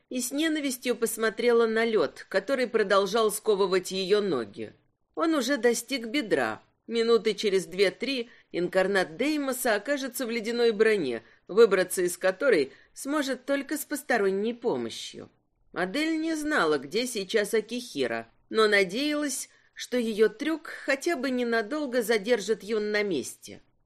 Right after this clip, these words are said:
У него было две попытки, он их не использовал. Она приложила руку к груди, чувствуя, как боль в легких постепенно утихает.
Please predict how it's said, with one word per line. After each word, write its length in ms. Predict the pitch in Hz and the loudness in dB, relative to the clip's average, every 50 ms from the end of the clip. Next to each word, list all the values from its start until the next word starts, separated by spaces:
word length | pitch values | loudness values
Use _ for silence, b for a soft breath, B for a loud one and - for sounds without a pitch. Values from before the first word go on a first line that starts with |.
| _ _ _ _ _ _ _ _ _ | _ _ _ _ _ _ _ _ _
У 100 | - 226 | -2 0
него 360 | 254 254 269 277 285 359 370 | 2 2 2 4 4 4 4
было 300 | 302 247 302 320 302 294 | 4 2 2 2 2 2
две 280 | 262 180 185 185 254 277 | 2 0 0 0 0 0
попытки, 840 | 269 226 175 - - 156 151 151 - - - - - 160 151 151 143 - _ | 0 0 -2 -2 -2 -2 -4 -4 -4 -10 -12 -6 -4 -2 -2 -4 -6 -12 _
он 220 | - 269 311 311 262 | -6 -4 -2 0 0
их 200 | 247 202 - 220 | 0 0 -2 -4
не 220 | 247 254 254 214 | -2 0 0 0
использовал. 840 | - - - - 160 160 151 143 131 - 151 131 131 139 135 131 - _ _ _ _ _ | 0 -2 -4 -2 2 2 2 2 0 -2 -2 -2 0 0 -2 -2 -6 _ _ _ _ _
Она 240 | - 294 311 339 359 | -6 -2 0 0 0
приложила 600 | 349 339 247 214 190 185 185 180 226 254 240 202 170 | 2 4 4 6 6 6 4 2 2 4 6 6 6
руку 280 | 185 196 196 - 226 | 4 4 2 0 -2
к 120 | 202 190 185 | -2 -2 -4
груди, 560 | 196 277 - 302 226 151 123 - 127 b b b b b _ _ | -4 -2 -2 -2 -2 -4 -4 -4 -4 b b b b b _ _
чувствуя, 560 | - - 302 302 - - - 202 220 214 190 | -6 -2 -2 -2 -2 -4 0 2 4 4 4
как 340 | 185 - 196 147 143 165 170 | 4 4 2 0 0 -2 0
боль 220 | 165 226 220 190 | 4 4 6 6
в 80 | 165 147 | 4 0
легких 720 | 185 220 269 285 262 - _ - 262 247 - - - - | -2 -2 -2 -2 -4 -6 _ -4 -4 -4 -4 -8 -12 -6
постепенно 760 | - 233 233 - - - 220 196 - 220 220 214 226 233 233 233 | -4 -4 -4 -4 -4 -6 -6 0 2 2 2 2 0 0 2 2
утихает. 760 | 233 233 233 - 269 254 - - 165 135 117 104 101 - | 2 0 -2 -6 -8 -8 -6 -4 -2 -2 -2 -2 -4 -8